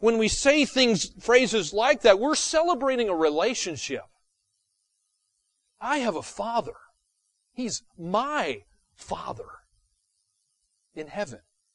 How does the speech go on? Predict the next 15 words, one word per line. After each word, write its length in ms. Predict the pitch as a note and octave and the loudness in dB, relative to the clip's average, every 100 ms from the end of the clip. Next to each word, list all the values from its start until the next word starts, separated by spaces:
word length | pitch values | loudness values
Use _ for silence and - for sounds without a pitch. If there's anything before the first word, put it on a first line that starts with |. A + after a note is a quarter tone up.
| _ _ _ _ _ _ _ _ _ _ _ _ - | _ _ _ _ _ _ _ _ _ _ _ _ -14
I'm 120 | F3+ | -8
celebrating 720 | - C#4 D4 C#4 A#3+ A3+ G3+ | 0 4 8 8 8 8 6
this 160 | F#3+ G#3 | 0 2
relationship. 840 | G#3 G3+ C#4 - G#3+ - D#3+ - - - | 2 2 0 -2 -4 0 0 0 -12 -8
I 40 | |
mean, 100 | G#3 | -6
think 220 | F#3+ D4+ A#3+ | -2 -2 2
about 200 | E3+ C3+ | 2 2
it. 120 | - | -2
Can, 220 | C4+ C4 - - | -2 -2 -4 -8
can 140 | C4+ | -2
you 100 | C4+ A#3 | -2 0
actually 440 | C#4+ D#4+ - C4+ | -2 -2 -2 0
believe 680 | F3+ G3 F#3+ G#3+ C4 A#3 E3 | 4 4 4 2 2 2 6
that? 540 | C#3 G2 - - - | 6 4 -4 -8 -8